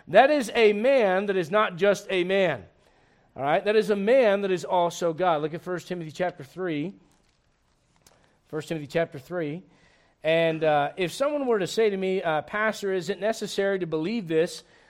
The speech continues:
uh, to be a Christian?" I would say this. When I got saved, I didn't know Jesus Christ. I, I could not define for you the divinity of Jesus Christ. Here's what I knew.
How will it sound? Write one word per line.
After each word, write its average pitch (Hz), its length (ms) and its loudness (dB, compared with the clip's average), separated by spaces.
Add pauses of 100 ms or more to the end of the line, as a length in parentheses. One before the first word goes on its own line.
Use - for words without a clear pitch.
(140)
uh, 160 160 2
to 165 120 -8
be 165 160 -2
a 156 40 -4
Christian?" 214 400 -4
I 185 100 -2
would 185 160 -4
say 185 160 -4
this. 185 360 -2 (280)
When 170 180 -2
I 220 300 0
got 247 300 4
saved, 175 380 -2
I 233 160 2
didn't 254 200 -4
know 160 220 0
Jesus 143 360 -10
Christ. 147 440 -6
I, 277 180 0
I 262 100 2
could 277 180 -6
not 247 240 -2
define 180 580 0
for 170 260 -8
you 156 480 -4 (380)
the 175 380 2
divinity 175 640 0
of 151 120 -4
Jesus 156 340 -10
Christ. 185 240 -4
Here's 294 160 -6
what 247 100 -2
I 208 100 2
knew. 147 180 -6